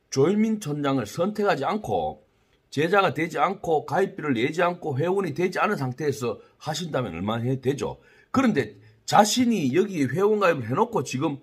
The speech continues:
또 다른 길을 지금 보고 있으면 어리석은 겁니다. 그거는 진짜 여러분 분명하게 말씀드리지만은 세상에서 공부를 하-, 공부도 많이 해봤잖아요. 학교 다녀봤잖아요. 그죠?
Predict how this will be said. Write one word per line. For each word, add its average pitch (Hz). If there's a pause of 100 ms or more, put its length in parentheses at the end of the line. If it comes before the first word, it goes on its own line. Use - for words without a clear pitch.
(300)
또 196
다른 202
길을 160
지금 135
보고 165
있으면 110 (100)
어리석은 107
겁니다. 131
그거는 92 (460)
진짜 87
여러분 85 (200)
분명하게 107
말씀드리지만은 80 (600)
세상에서 196
공부를 180
하-, 135 (300)
공부도 180
많이 127
해봤잖아요. 120
학교 175
다녀봤잖아요. 120
그죠? 73